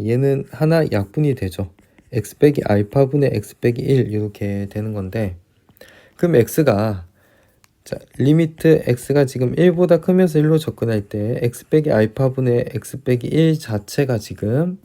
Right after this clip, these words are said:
아까 이제 지일, 지일,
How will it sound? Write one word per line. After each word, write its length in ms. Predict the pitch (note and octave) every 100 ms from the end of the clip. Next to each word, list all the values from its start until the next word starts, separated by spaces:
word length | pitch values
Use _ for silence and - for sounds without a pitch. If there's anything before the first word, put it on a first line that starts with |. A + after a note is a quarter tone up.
| _ _ _ _ _ - - _ _
아까 280 | - A2+ A#2+
이제 220 | A#2 A#2
지일, 580 | A2 - A2+ - C3 G2 - _ _
지일, 500 | - - - A#2+ A2+